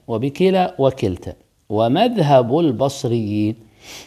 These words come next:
أنه لا يؤكد بغير ذلك، فلا تقول: "جاء الجيشان أجمعان"، ولا جاء التلقب-، ولا جاء القبيلتان جمعاوان، استغناء بكلا وكلتا عنهما،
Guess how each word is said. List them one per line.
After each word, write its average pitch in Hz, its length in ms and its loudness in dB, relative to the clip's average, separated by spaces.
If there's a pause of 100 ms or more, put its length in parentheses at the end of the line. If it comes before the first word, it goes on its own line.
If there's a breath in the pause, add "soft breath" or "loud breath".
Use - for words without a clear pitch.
(300 loud breath)
أنه 170 360 4
لا 240 120 6
يؤكد 190 500 2
بغير 104 420 -2
ذلك، 85 340 -6
فلا 131 280 4
تقول: 165 440 2 (360)
"جاء 123 720 2
الجيشان 110 1200 -2
أجمعان"، 101 1000 -2 (520)
ولا 104 420 4
جاء 117 540 0
التلقب-، 95 960 -6
ولا 117 360 2
جاء 113 380 2
القبيلتان 104 1040 -2
جمعاوان، 107 1200 0 (560 soft breath)
استغناء 151 720 4
بكلا 135 520 2
وكلتا 131 560 -2
عنهما، 98 760 -4